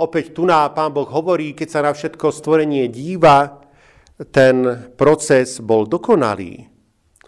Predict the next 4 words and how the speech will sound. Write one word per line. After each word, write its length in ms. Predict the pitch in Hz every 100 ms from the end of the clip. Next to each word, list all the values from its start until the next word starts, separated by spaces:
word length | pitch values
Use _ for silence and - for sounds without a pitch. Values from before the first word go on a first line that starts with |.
| _ - _ -
Nadišiel 480 | 170 175 - 175 151
čas 480 | - 170 175 170 -
k 240 | - 285 269
oslave. 560 | - 139 110 101 -